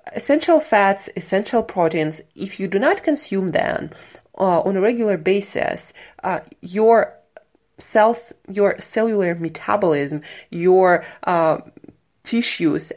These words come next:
everything will suffer. You need proteins for cellular processes, you need fats, you need proteins.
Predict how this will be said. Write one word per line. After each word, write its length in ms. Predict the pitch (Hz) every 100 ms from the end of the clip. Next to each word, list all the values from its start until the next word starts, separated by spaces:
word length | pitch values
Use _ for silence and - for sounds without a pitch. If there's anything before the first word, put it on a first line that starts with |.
| _
everything 560 | - 233 262 - 254 240
will 360 | - 170 175 - -
suffer. 580 | - - 165 156 - -
You 180 | 160 180
need 320 | 190 294 - -
proteins 640 | - 190 190 208 185 190
for 240 | - 170
cellular 800 | 160 - 175 180 180 175 170 175 - - -
processes, 720 | - 180 160 175 170 160 156
you 80 | 151
need 300 | 175 285 294 - -
fats, 540 | _ - 175 170 165 -
you 100 | 160
need 300 | 170 247 247 -
proteins. 720 | - - 170 - 160 170